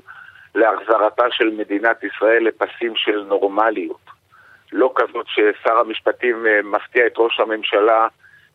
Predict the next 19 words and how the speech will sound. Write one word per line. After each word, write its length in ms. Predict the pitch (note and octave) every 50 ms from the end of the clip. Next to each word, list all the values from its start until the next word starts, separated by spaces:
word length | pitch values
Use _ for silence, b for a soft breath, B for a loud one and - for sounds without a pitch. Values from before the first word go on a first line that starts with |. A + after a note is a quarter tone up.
| _ -
במהפכה 800 | A2 A2+ A2 G#2+ G#2+ G2 G#2 G#2+ G#2 G2+ - G#2+ - - A#2 G2+
משפטית, 640 | G#2+ A2 - - - G2+ - - D3+ D3 D3 D#3 - _ - - -
שיושב 360 | - A2+ G#2+ G#2 - - A#2 F#2+
ראש 260 | G#2 A2 A#2 A2+ - A2+
הכנסת 580 | G2+ - A#2 A2 A#2 A2+ - - A#2+ A2+ G#2+ - - B B B B B B B -
מאיים 460 | G#2+ G#2+ G2+ G#2+ A2+ A#2+ A#2+ A2+ G#2+
על 80 | G#2+ G2+
בית 220 | G2+ A2+ A2+ -
המשפט 460 | A2 G#2 G2+ - - A2 G#2+ G#2+ - G#2+
העליון, 400 | G2+ G2+ A2+ A#2+ C3+ D3 C#3+ -
ושסגן 560 | G#2+ G#2+ - A2+ G2 F2+ F2+ G#2 C3 D3 D3+ D3
יושב 220 | C3+ - - G#2+
ראש 300 | F#2+ G2 G2+ F#2+ - G2+
הכנסת, 540 | F2+ - G2 G2 F#2+ F#2+ - - G2+ G#2+ - _ B B B B B B B B B -
אה, 120 | G#2+ G#2+ G#2 -
קורא 280 | - A#2+ G#2+ G#2 A#2+ A#2+
למדינת 640 | A#2+ A#2+ A#2 A2 A2+ - A2 G#2+ A#2 A#2 A2+ -
ישראל 460 | A2+ - - B2 A#2 A#2 A2+ G#2 G2+ G2 - -
גטו. 340 | - - - - E2+ -